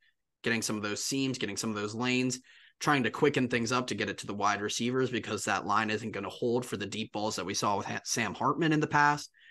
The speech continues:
I think there is some progression from the Wake Forest offense. I think there was some progression from Mitch Griffis. But again, all of your, your warts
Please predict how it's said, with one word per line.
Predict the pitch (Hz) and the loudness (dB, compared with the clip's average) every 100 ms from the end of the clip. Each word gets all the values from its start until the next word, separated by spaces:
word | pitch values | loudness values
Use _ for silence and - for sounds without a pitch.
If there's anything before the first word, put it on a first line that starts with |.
| - _ _ _ _ _ _ | -20 _ _ _ _ _ _
I | 127 | -2
think | 123 - 196 196 185 - _ _ _ _ - | -2 -2 2 4 2 -6 _ _ _ _ 0
there | 127 120 | 2 4
is | 127 127 127 123 | 6 8 6 2
some | - - 123 123 | -4 -2 -2 0
progression | 127 110 110 113 101 - 85 95 - | -2 0 2 2 2 -2 -4 -6 -14
from | - 110 | -8 -4
the | 104 | 0
Wake | 107 127 | 0 0
Forest | 107 110 - | 0 -2 2
offense. | 123 131 143 139 | 2 4 2 0
I | |
think | 101 196 | -2 -2
there | 110 | -2
was | 104 - | -2 -2
some | 104 | -4
progression | 107 113 110 123 | -4 -2 0 -2
from | 120 131 | -2 -2
Mitch | 135 - | -2 -2
Griffis. | 170 165 107 104 - - _ - - _ _ | 0 0 0 -4 -6 -14 _ -20 -20 _ _
But | 117 | 0
again, | 127 135 113 95 95 - _ _ _ _ _ _ _ _ _ | 4 6 4 2 -4 -12 _ _ _ _ _ _ _ _ _
all | 139 147 147 | 4 8 8
of | 131 123 | 8 4
your, | 123 113 113 - | 2 2 0 -2
your | 117 117 | 0 0
warts | 117 123 143 107 - - - | 2 6 8 6 2 -4 -4